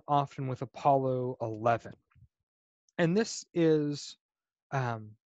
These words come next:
Apollo twelve is interesting because it was the very first mission to bring people to the moon, which had the goal of science.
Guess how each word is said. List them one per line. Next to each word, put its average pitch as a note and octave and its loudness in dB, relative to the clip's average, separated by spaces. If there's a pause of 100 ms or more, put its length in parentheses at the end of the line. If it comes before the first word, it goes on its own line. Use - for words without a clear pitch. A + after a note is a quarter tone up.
(220)
Apollo A3 0
twelve D#3+ 2
is B2+ -2
interesting C#3+ -8
because B2 -10
it B2+ -10
was A2 -14
the A#2+ -14
very E3+ -4
first - -8
mission A2+ -8 (640)
to G3 -2
bring G#3 -4
people G#3 -8
to G3+ -14
the G#3 -6
moon, C3 -4
which C3 -4
had D3 -2
the C#3 -10 (160)
goal F#3+ -4
of C#3+ -6
science. - -10